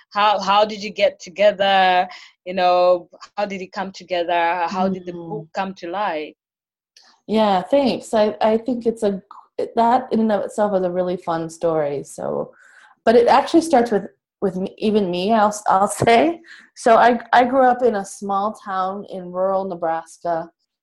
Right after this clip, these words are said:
Speaker 2: in the middle of the United States. And when I say rural, I mean less than three hundred people. There were sixteen people in my graduating class of high school.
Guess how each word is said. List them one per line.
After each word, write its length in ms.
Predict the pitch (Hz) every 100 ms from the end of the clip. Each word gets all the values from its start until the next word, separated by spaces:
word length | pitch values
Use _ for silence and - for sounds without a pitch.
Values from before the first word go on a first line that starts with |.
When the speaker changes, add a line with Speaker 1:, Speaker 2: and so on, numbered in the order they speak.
| -
Speaker 2:
in 100 | 196
the 80 |
middle 300 | 175 175 175
of 80 | 170
the 60 | 170
United 280 | 156 151 147
States. 600 | - 131 120 - - - _ _ _ _ _
And 580 | 170 170 165 156 151 151 - _ _ -
when 180 | - 190
I 120 | 214
say 200 | 240 262
rural, 360 | 196 196 185 156
I 120 | 151
mean 240 | 180 175 170
less 320 | 160 - -
than 140 | 175 165
three 180 | 170 165
hundred 260 | 160 147 -
people. 720 | 262 262 262 247 240 233 233 _ _ _ _ -
There 160 | 175
were 280 | 156 151 156
sixteen 680 | 156 - 175 - - 170 156
people 400 | - 180 - 160
in 140 | 160
my 160 | 156 143
graduating 640 | 160 143 156 165 160 156 156
class 440 | 170 165 156 -
of 60 | -
high 120 | - 339
school. 720 | 339 339 277 262 247 240 240